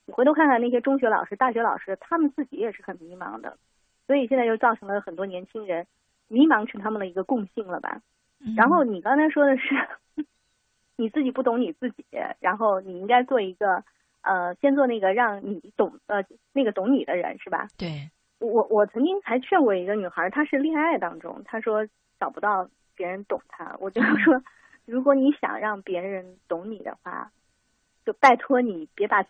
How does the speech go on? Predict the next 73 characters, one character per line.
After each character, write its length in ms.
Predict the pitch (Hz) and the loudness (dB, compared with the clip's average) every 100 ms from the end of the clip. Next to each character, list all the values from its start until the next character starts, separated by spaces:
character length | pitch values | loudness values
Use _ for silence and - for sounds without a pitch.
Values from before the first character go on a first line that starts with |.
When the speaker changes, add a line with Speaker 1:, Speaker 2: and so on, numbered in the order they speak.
| _ | _
Speaker 1:
己 80 | 233 | -18
搞 160 | - | -8
得 80 | 180 | -6
那 100 | 202 | -6
么 100 | 214 | -6
难 300 | 190 180 240 | -2 0 4
懂。 200 | 254 - _ _ _ | 2 0 _ _ _
Speaker 2:
<laughs> 1700 | 294 294 302 - 294 339 370 - - - 320 320 359 605 - - 480 | -6 -6 -4 -4 -4 -4 -6 2 4 6 4 6 6 4 -2 2 2
对， 100 | - 214 | 2 2
对， 140 | 190 | 0
谈 240 | 180 247 294 | 2 4 6
恋 100 | 320 | 6
爱 100 | 247 | 2
我 80 | 190 | 2
觉 140 | 202 | -2
得 100 | 269 | -4
是 160 | - 202 | -6 -6
这 120 | 175 | -8
样 180 | 160 139 | -8 -12
的。 140 | - _ _ | -16 _ _
Speaker 1:
<laughs> 200 | _ _ | _ _
对， 180 | 294 247 | 2 2
对， 140 | 240 | 2
对， 160 | 233 226 | 0 0
Speaker 2:
嗯。 20 | |
Speaker 1:
然 120 | 214 | 4
后 120 | 302 349 | 4 4
我 80 | 262 | 2
其-， 220 | - 330 | -2 0
其 80 | 311 | 2
实 100 | 339 | 2
落 220 | 339 339 | 4 4
实 100 | 285 | 4
到 160 | 247 220 | 2 0
平 300 | - 214 277 | -2 -4 -4
时 180 | - 220 | 0 2
的 140 | 254 | 2
那 160 | 220 170 | 0 -6
个， 100 | 180 | -8
就 140 | 185 | -8
是， 320 | - 180 196 - | -6 -8 -8 -12
比 60 | 180 | -12
如 60 | 196 | -2
说 120 | 226 | -2
你 140 | 208 | -2
说 140 | - 214 | -4 -4
的 100 | 214 | -2
这 100 | 196 | -6
种， 320 | - - - _ _ _ | -8 -12 -14 _ _ _
应 80 | 220 | -2
该 120 | 226 | 0
是 120 | 240 - | 0 0
对 160 | 202 | 0
工 240 | 220 254 277 | 4 4 6
作 260 | 285 165 | 4 4
或 140 | - 175 | 0 -6
者 100 | 175 | -6
是 160 | - | -8
理 160 | 170 220 | -10 -6
想 160 | - | -6
的 80 | 220 | -4
选 160 | 208 196 | -6 -6
择 60 | |
当 180 | 175 180 | -8 -8
中， 140 | 185 180 | -8 -2
Speaker 2:
嗯。 0 | |
Speaker 1:
我 120 | 233 | 0
也 80 | 254 | 0
是 80 | - | -2
这 80 | 180 | -6
样 140 | 165 | -6
想 140 | - | -10
的。 80 | - | -16